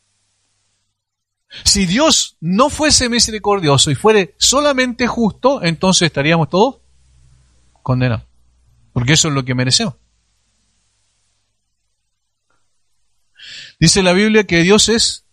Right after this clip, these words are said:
tardo para la ira y grande en misericordia.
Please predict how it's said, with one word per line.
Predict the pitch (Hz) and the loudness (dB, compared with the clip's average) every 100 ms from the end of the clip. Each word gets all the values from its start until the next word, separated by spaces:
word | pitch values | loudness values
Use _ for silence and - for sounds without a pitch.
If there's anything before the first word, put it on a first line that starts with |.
| _ _ | _ _
tardo | - 208 240 247 | -2 0 0 -2
para | 240 233 | 2 2
la | 233 233 | 2 0
ira | 269 285 294 _ _ _ _ _ | 0 -2 -6 _ _ _ _ _
y | 127 | 0
grande | 123 180 208 185 180 | 2 2 2 0 -2
en | 180 | 0
misericordia. | 165 - 139 123 101 98 - | 0 -2 -6 -10 -12 -12 -18